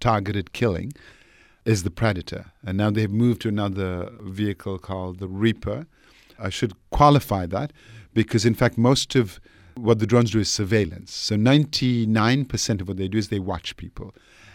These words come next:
And in order to do that, every drone, every Predator drone, has a hundred and eighty people working on it. So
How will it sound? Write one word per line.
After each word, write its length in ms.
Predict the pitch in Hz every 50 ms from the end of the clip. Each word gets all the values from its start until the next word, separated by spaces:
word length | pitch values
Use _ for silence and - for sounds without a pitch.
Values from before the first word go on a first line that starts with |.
| - _ -
And 140 | 120 123
in 100 | 127 127
order 220 | 147 180 208 202 170
to 140 | 131 - 131
do 180 | 135 156 143
that, 180 | 110 107 101 -
every 300 | - 123 139 143 175 180
drone, 300 | 143 104 110 101 95 101
every 180 | 107 120 143 -
Predator 480 | - - - 160 170 170 160 - -
drone, 480 | 101 95 - - 85 90 101 135 180 196 - _ _ _ _ _ _ _ _
has 200 | - 127 107 110
a 80 | 120
hundred 360 | 107 98 120 143 151 147 147 135
and 120 | 127 123
eighty 220 | 117 113 107 110
people 520 | 104 - 110 104 - - 98 95 90 87 - _ - _ _ _
working 380 | - 98 104 95 - - 98 90
on 180 | 85 82 85 -
it. 120 | - -
So 320 | - - - 104 98 90